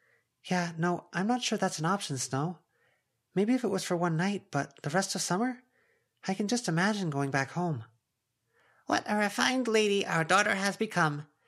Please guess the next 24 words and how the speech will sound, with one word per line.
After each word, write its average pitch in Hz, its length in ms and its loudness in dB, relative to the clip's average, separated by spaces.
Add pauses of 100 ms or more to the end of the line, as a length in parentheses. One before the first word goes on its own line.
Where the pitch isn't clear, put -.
(260)
Shaped 233 380 2
by 185 160 4
her 170 140 4
expensive 247 540 0
summer 202 260 0
trip, 214 280 0
we 202 100 0
put 202 160 -2
so 240 240 2
much 190 200 -4
money 233 280 2
into. 139 400 -4 (420)
So - 200 2
much 254 240 2
time 247 360 2
spent 170 340 -2
with 156 140 -4
high 247 220 2
society 190 600 0
lads 165 380 2
and 175 140 0
ladies." 151 520 -2 (540)
"Yeah, 165 380 0
exactly. 127 680 -2